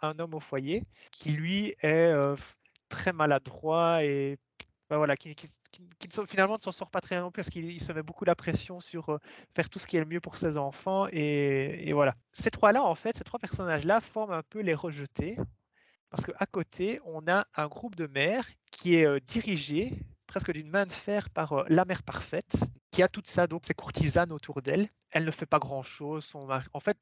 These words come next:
elle a, elle est mère au foyer, mais de toute façon, elle a beaucoup d'argent grâce à son mari. Et elle, quand il y a des événements organisés pour l'école,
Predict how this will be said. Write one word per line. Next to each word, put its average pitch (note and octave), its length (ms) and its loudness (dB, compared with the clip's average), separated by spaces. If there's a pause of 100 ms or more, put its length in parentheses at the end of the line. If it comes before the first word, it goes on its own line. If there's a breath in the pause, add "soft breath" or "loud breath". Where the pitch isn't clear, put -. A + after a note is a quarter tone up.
(140)
elle C#3+ 220 -4
a, C3 520 2
elle D3+ 120 0
est D3+ 40 0
mère E3 180 0
au - 40 -8
foyer, E3+ 440 2
mais D3 260 -2
de D3+ 80 -16
toute - 180 -20
façon, D3+ 400 -6
elle D3 120 2
a C#3+ 40 4
beaucoup D3 280 -10
d'argent D3 400 -4
grâce - 260 -6
à D3 60 -6
son C#3+ 180 -14
mari. D3+ 460 -4 (760 loud breath)
Et E3 200 4
elle, D#3+ 160 4 (480)
quand - 220 -10
il - 60 -4
y - 20 6
a D#3 80 4
des C#3+ 260 0
événements C#3+ 380 -4
organisés C#3+ 560 -2
pour D#3 180 -8
l'école, E3 480 2